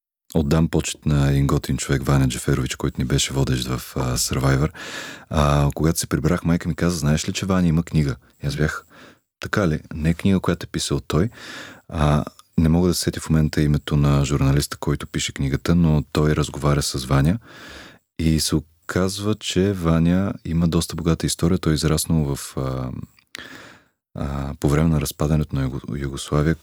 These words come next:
по време на войната и я наблюдава от първо лице като малко дете. А, сега четах на тая книга, в началото съм, но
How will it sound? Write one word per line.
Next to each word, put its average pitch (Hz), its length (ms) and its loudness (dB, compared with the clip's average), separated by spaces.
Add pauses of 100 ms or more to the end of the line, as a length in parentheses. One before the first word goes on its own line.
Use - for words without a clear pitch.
(160)
по 71 80 -6
време 73 220 4
на 73 80 4
войната 67 480 2
и 85 100 2
я 82 160 2
наблюдава 76 460 2
от 78 140 -4
първо 73 240 0
лице 69 200 -2
като - 200 -6
малко 73 320 2
дете. - 280 -4 (880)
А, 73 300 0 (360)
сега 80 300 0
четах - 260 -6
на 71 260 0 (120)
тая 67 180 0
книга, 78 340 -2
в - 80 -6
началото 69 440 -2
съм, 85 240 0
но 78 440 4